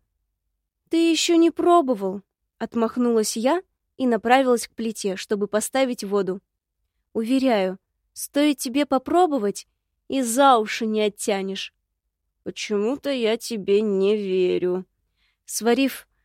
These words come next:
понемногу всех вареников, я накрыла на стол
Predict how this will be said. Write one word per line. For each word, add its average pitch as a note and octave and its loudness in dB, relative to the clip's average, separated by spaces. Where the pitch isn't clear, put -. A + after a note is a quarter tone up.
понемногу A3+ 2
всех G#3+ -2
вареников, G#3 0
я A3 0
накрыла G#3 0
на G3 -2
стол D#4 0